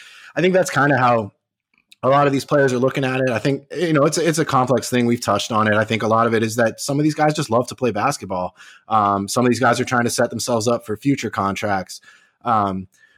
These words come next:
but, and to go back to the original point that you touched on, Steve, about, like, the, everyone saying it's just about the rich white owners and making them money. I think something that people forget and that we need to keep in mind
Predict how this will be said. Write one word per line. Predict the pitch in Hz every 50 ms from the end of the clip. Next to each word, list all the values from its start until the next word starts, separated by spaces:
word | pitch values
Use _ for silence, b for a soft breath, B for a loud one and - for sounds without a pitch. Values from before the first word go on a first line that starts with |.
| b b
but, | - 139 139 131 120 - -
and | - 156 147 180 180 180
to | 202 185
go | 196 233
back | - 240 214 226 -
to | 214 165
the | 135 120 117
original | 120 110 117 151 175 180 202 196 190 190 190 180 - -
point | - - 190 190 185 180
that | 170 165
you | 190 196
touched | - - 180 170 - -
on, | 202 190 185 180
Steve, | - - 202 202 202 190
about, | 180 160 160 160 160 160 147 151 - _
like, | - 160 139 127 127 -
the, | - 143 127 117 110 107 107 b b b b b b b b -
everyone | 156 151 147 143 139 127
saying | - - 135 135 135 135
it's | 127 -
just | 139 131 - 139
about | 113 123 123 123 123
the | 117
rich | 104 123 123 117 - 120
white | 117 117 113 113
owners | - 113 113 120 120 117 117 104 -
and | 104 110
making | 117 123 120 123 120
them | 120 117 110
money. | 113 117 120 120 123 127 123 b b b b b b b -
I | -
think | - 247 269
something | - - 277 269 277 285 247
that | 165 117 -
people | 147 156 170 147
forget | - - 113 101 - 98 113 127 135 - - _ _ _ _ _
and | 123 120 123
that | 131 135 131 127
we | 131 127
need | 139 147 143
to | 147
keep | 143 147 151 147
in | 120 98
mind | 90 92 98 110 127 143 151 151